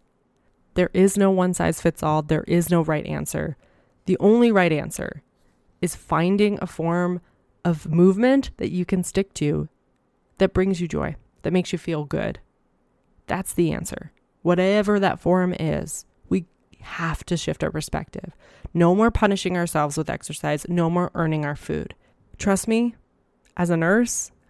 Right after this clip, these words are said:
you're doing enough. You don't need to earn shit, okay? I want you to move because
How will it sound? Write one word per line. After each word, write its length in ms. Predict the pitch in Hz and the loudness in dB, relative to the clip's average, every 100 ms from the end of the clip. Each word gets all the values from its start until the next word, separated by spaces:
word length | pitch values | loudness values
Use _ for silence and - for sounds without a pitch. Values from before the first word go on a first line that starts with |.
| _ _ | _ _
you're 220 | 160 160 | -2 -2
doing 300 | 151 165 170 | 0 2 2
enough. 520 | 180 175 - - - _ _ _ _ | 2 0 -4 -10 -20 _ _ _ _
You 100 | 170 | -2
don't 100 | 165 | 0
need 140 | 180 | 0
to 120 | 175 - | 0 0
earn 500 | 170 170 170 165 151 | 2 4 2 0 -4
shit, 540 | - - 151 - - - _ _ - | -10 -2 -2 -2 -10 -20 _ _ -8
okay? 420 | 170 170 147 147 - _ _ _ _ _ | -2 0 0 -2 -8 _ _ _ _ _
I 100 | - | 2
want 220 | 196 233 226 | 4 4 2
you 60 | |
to 80 | 208 | 2
move 460 | 190 170 165 - - _ _ | 4 4 2 -4 -20 _ _
because 520 | 170 - 160 151 143 | -6 0 0 0 -4